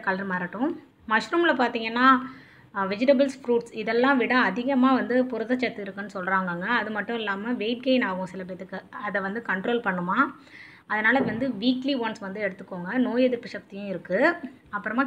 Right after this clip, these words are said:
கேன்சர் கூட ரொம்ப நல்லதுன்னு சொல்றாங்க. So வந்து வீக்லி ஒன்ஸ் டைம் வந்து கண்டிப்பா வந்து மஷ்ரூம் எடுத்துக்கோங்க, குழந்தைங்களுக்கு கொடுங்க. இப்போ வந்து வெங்காயம் வதங்கினதும்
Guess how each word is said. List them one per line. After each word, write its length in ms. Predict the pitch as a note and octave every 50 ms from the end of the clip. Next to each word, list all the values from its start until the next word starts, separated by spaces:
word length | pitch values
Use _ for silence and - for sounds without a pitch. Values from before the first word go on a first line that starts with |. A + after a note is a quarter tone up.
| C4 -
கேன்சர் 420 | G#3+ G3+ A#3+ B3+ B3 C#4 B3+ B3+ B3+
கூட 120 | A#3 C4 C4 A#3+
ரொம்ப 140 | G#3 A3 A3 G#3+
நல்லதுன்னு 360 | G3 F#3+ F#3+ F#3 G#3 G#3+ - G3+
சொல்றாங்க. 380 | F#3 F3+ F3+ F3 F3 E3+ E3+ F#3+ B3 D4 D#4+ - - - - - - _ _ _ -
So 120 | A#3 A3 G#3+ G#3
வந்து 160 | G#3+ B3+ C#4 A#3+ G3 A#3
வீக்லி 320 | B3+ C4+ C4 C#4 C#4+ C#4 B3+ A3
ஒன்ஸ் 220 | G#3 G#3 - - - G#3+
டைம் 160 | G#3+ A3+ A3+ G#3 G3+
வந்து 160 | G#3+ C4+ C#4 C#4 G#3+
கண்டிப்பா 280 | G3 F#3+ F#3+ F#3+ A3+ A3+ G3+
வந்து 140 | G#3 A3+ G#3 F#3
மஷ்ரூம் 320 | F#3 - G#3+ G#3+ G#3 F#3
எடுத்துக்கோங்க, 420 | E3+ F3 - F3 F3 F3 E3+ F3 F#3+ - A3
குழந்தைங்களுக்கு 480 | G3+ G3+ G3+ G3+ G3 F#3 F3 F3+ - F#3
கொடுங்க. 220 | F#3 F3 F3 F#3+ A3+ D4+ - - - _ _ _ _ _ -
இப்போ 120 | F#3+ G#3 G#3 G3+
வந்து 140 | G#3 A#3 A#3
வெங்காயம் 360 | A3 G#3 G#3+ A3 A3 G#3+ G3+ F#3+
வதங்கினதும் 580 | F#3 F#3+ G3 G3 F#3+ F#3 F3+ G3 B3+ D4+ F4